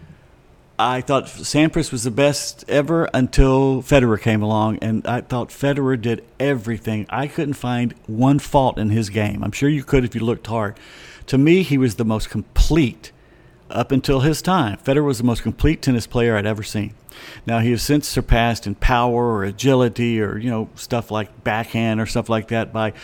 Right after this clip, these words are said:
Djokovic and Federer. And it, but at any given day, if you put those guys each at age twenty-five in perfect health against each other, I think they just rotate as to who won that day,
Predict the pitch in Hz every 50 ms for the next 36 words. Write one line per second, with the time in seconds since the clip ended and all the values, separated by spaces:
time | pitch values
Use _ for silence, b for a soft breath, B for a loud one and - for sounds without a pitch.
0 | B B B B B B - 127 123 117 - 117 104 107 117 117 110 - - -
1 | 101 - - - 143 156 147 117 98 - 64 - - _ _ - b b b b
2 | b b b - 120 117 113 - - - 120 120 117 - - - 131 139 151 180
3 | 190 165 131 160 170 139 135 120 107 135 139 135 113 82 60 65 - - 143 156
4 | - - - - - 190 165 - - 151 143 143 143 131 - - - _ - 156
5 | 170 - - 131 104 - - 139 139 127 110 - - - - 143 160 185 190 165
6 | - 165 151 135 120 98 87 82 - - - - - - 113 107 - - 143 151
7 | 156 - 190 160 - - 165 156 139 113 - 117 113 110 139 147 143 - - 110
8 | - - 107 104 101 104 98 B B B B B B B - 143 175 - - 151
9 | 156 151 - 147 147 131 - - 135 127 - - 110 120 123 117 - - - 107
10 | 101 98 - - - b b b b b b - - 120 113 - - 117 82 127
11 | 143 151 143 135 135 123 113 113 113 120 110 - - 113 104 104 104 -